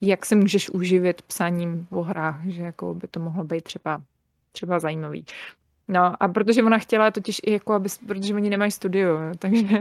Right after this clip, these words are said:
to, že musíme někam na lokaci, jak jsem říkala, „Hele, přijdete k nám na, na Games, my vám ukážeme prostě to naše studio, tak se to natočí tam.“ A, ehm, natočili jsme to a bylo to roztomilý,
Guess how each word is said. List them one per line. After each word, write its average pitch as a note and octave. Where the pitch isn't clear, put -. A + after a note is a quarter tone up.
to, G#3
že G3+
musíme G3+
někam F#3+
na F#3
lokaci, F#3
jak E3+
jsem F3+
říkala, E3+
„Hele, F#3+
přijdete G3
k -
nám D#3
na, F3
na F3+
Games, G3
my F3
vám F3+
ukážeme F3
prostě F3
to F3+
naše F3+
studio, F3+
tak -
se -
to F#3
natočí F3
tam.“ D#3+
A, F3
ehm, F3
natočili G3+
jsme G#3+
to A#3
a G#3
bylo A3
to C#4+
roztomilý, A3